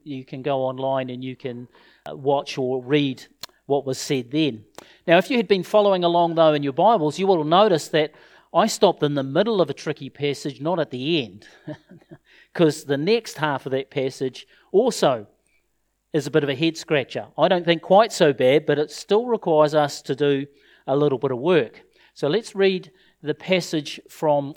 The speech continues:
uh, one Peter, picking up in the middle of that challenging passage. And this time we're connecting Noah and the flood with our baptism. And so we see this starting from verse twenty.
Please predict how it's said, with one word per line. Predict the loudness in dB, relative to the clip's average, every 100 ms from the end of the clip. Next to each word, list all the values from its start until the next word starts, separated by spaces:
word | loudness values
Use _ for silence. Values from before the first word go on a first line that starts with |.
| -6
uh, |
one | 0 2 0
Peter, | 0 2 2 0 -4
picking | -4 -2 -2
up | -2
in | -4 -8
the | -4
middle | 0 2
of | 2
that | 0 -2
challenging | -2 0 -2 -4 -8 -8 _ _
passage. | 0 0 0 -4 -6 -12 _ _ _ _ _ -10
And | -6
this | -6 -4
time | -4 -2 -4
we're | -6
connecting | -6 -8 -6 -8 -6
Noah | -2 0 -2
and | -4
the |
flood | -8 -6 -4 -2 -4 -10 _ _ _ _
with | -12 -6
our | -6 -6
baptism. | -6 -8 -8 -8 -8 -12 _ _ _ _ _ _ _ _ _ _ _ _ _ -14
And | -12
so | -8 -6
we | -6
see | -4 -4 -2
this | -4 -6 -12
starting | -14 -4 -2 -2 -4 -10
from | -4 -2 -2 -6 -20 _ _ -4
verse | -2 -2 -6
twenty. | -8 -2 -2 -2 -4 -6